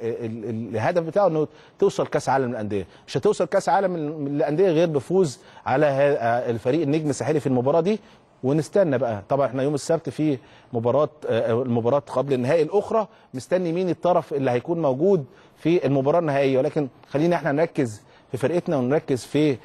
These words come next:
آه، مباراتنا. إن شاء الله كابتن حسام يكون مختار أحسن تشكيل، أحسن، آه، لاعبين يكونوا في حالتهم بأمر الله،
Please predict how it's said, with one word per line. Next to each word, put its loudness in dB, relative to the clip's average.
آه، 4
مباراتنا. 0
إن -10
شاء -2
الله -2
كابتن -8
حسام -2
يكون -2
مختار 0
أحسن -6
تشكيل، -2
أحسن، -2
آه، 0
لاعبين 2
يكونوا -2
في -10
حالتهم 0
بأمر 0
الله، 2